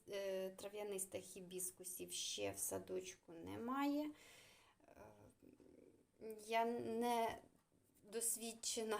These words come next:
така садівниця, я не можу сказати. Можливо, цей, е, саджанець і хороший, і швидко піде в ріст, гарно наросте, я на це сподіваюсь. От.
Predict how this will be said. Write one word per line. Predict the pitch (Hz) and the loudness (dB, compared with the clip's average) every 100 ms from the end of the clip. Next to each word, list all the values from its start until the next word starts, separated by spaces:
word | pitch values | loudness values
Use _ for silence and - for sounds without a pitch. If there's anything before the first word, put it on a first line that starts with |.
| 196 | 2
така | - 240 202 | 2 6 6
садівниця, | - - 220 247 302 427 - | 6 0 2 6 6 6 6
я | 285 | 6
не | 269 269 | 6 8
можу | 247 226 | 8 6
сказати. | 202 - 196 196 190 | 0 -2 0 0 0
Можливо, | 220 226 311 330 262 | -4 0 0 4 2
цей, | - 240 254 254 - - - | 6 6 6 4 -8 -14 -8
е, | 190 190 - - _ - - | -8 -8 -20 -20 _ -20 -12
саджанець | - - 262 254 247 233 226 220 - - | -2 2 2 4 4 4 4 2 0 -2
і | - | -12
хороший, | - - 202 247 302 - 277 254 | -4 0 4 6 6 6 6 4
і | 240 - | 2 0
швидко | - - 214 - 202 | 0 2 0 0 -4
піде | 190 202 185 190 | -4 -6 0 0
в | 214 | 4
ріст, | 294 311 - | 2 2 -2
гарно | 208 202 202 196 | -2 0 0 -2
наросте, | 190 185 190 - - 294 349 349 | -2 -2 0 0 4 6 4 2
я | 226 | 0
на | 220 233 | 2 2
це | 233 | 2
сподіваюсь. | 240 - 233 233 233 233 226 - - - - - - - | 0 0 -2 2 6 6 4 -2 -10 -14 -16 -20 -20 -14
От. | 220 214 | -6 -6